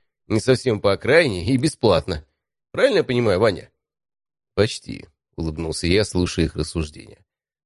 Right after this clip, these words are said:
"Точнее, всё так, кроме одного. Мы ведём её не на экскурсию, а за травами. Она в них очень хорошо разбирается и знает, как правильно собирать, чтобы не испортить. Так что наверняка и вам что-то перепадёт.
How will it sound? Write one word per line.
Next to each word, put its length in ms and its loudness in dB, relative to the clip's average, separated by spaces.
"Точнее, 340 0
всё 180 -2
так, 360 2
кроме 280 0
одного. 480 0
Мы 260 0
ведём 340 0
её 140 2
не 80 0
на 140 2
экскурсию, 580 0
а 40 2
за 120 0
травами. 520 0
Она 280 6
в 60 0
них 200 0
очень 220 0
хорошо 360 0
разбирается 720 0
и 40 -6
знает, 400 0
как 180 -6
правильно 320 2
собирать, 420 0
чтобы 260 -2
не 120 2
испортить. 540 -6
Так 160 4
что 160 -8
наверняка 580 2
и 60 2
вам 240 2
что-то 260 -4
перепадёт. 640 0